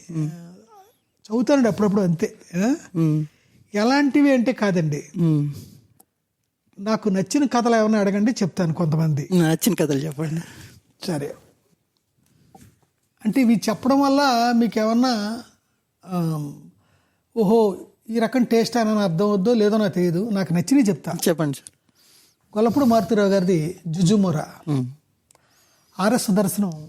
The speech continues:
Speaker 2: మధుర మీనాక్షి,
Speaker 1: మ్మ్.
Speaker 2: సి రామచంద్రరావు గారిది వేలిపెళ్ళై,
Speaker 1: వేలిపెళ్ళై. మ్మ్.
Speaker 2: పురాణం సుబ్రహ్మణ్య శర్మ నీలి,
Speaker 1: మ్మ్.
Speaker 2: బాల-, బాలగంగాధర్ తిలక్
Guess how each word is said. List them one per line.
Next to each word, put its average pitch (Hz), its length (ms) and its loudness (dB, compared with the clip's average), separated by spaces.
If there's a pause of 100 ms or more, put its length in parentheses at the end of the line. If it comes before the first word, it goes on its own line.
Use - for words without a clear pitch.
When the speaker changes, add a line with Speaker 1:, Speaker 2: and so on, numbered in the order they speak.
(140)
Speaker 2:
మధుర 180 220 2
మీనాక్షి, 170 540 -2 (280)
Speaker 1:
మ్మ్. 147 100 -18 (1120)
Speaker 2:
సి 226 200 0
రామచంద్రరావు 190 540 0
గారిది 160 200 0
వేలిపెళ్ళై, 165 500 -8 (320)
Speaker 1:
వేలిపెళ్ళై. 151 800 -4
మ్మ్. - 600 -16
Speaker 2:
పురాణం 233 260 4
సుబ్రహ్మణ్య 208 340 0
శర్మ 185 460 0
నీలి, 165 420 0 (280)
Speaker 1:
మ్మ్. 135 260 -4 (600)
Speaker 2:
బాల-, 196 380 0
బాలగంగాధర్ 220 500 2
తిలక్ 196 380 -2